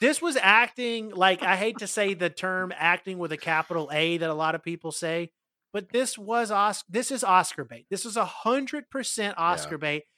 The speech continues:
Speaker 1: And maybe on any other year, you would have came out and you would sweep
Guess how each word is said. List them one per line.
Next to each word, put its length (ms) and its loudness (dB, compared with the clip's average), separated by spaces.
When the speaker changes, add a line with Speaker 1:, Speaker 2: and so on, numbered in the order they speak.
Speaker 1:
And 160 -4
maybe 260 2
on 120 0
any 260 -4
other 180 0
year, 340 -2
you 200 -6
would 100 0
have 120 -8
came 260 -6
out 240 2
and 100 -8
you 140 -8
would 140 -2
sweep 480 -4